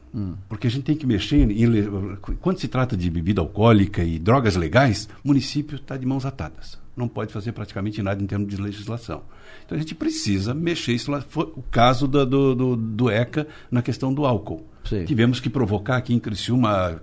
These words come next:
Speaker 2: quin-, ah, s-, alguns anos atrás, pra que isso fosse mudado lá e criminalizado o, o, o, a oferta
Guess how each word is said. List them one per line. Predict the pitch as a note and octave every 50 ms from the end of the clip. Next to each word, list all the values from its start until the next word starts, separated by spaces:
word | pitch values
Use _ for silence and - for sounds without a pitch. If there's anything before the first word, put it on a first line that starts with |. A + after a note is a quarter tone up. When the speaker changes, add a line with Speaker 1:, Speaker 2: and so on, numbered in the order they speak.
| -
Speaker 2:
quin-, | - - B2 D3 D#3+ A#2+
ah, | G#2+ F2+ F2+ F2
s-, | E2 - - - - - - - _ - - - - -
alguns | F2 F2 E2+ D#2+ B2 D#3 C#3 G#2+
anos | A#2 A2 G2+ G2
atrás, | F#2+ F#2 G2 G2 A#2+ E3 F#3 - - - - - - - -
pra | - D3 C#3+
que | C3+ - D3+
isso | D#3 D#3 C#3
fosse | - - C3+ C#3 C3+ -
mudado | B2 B2 A#2+ G#2 F#2+ A#2 B2+ B2 G#2+
lá | G2+ G2+ G#2+ B2
e | C#3+
criminalizado | C#3 - D3+ D3 D3+ D3 C#3+ D3 D3+ D3+ C#3 G#2+ G#2+ G#2 A2 A#2+ A#2+ C#3 D3+ D3+ -
o, | -
o, | D#3 D3 C#3+ C#3+ - - C3+ C3 C3+ C3+ C3 B2 A#2+ B2 B2 A#2+ A#2+ A#2+ A#2 A#2 -
o, | - A2+
a | A2+
oferta | A2 - - A#2 A2+ A2 A2+ - B2+ A#2+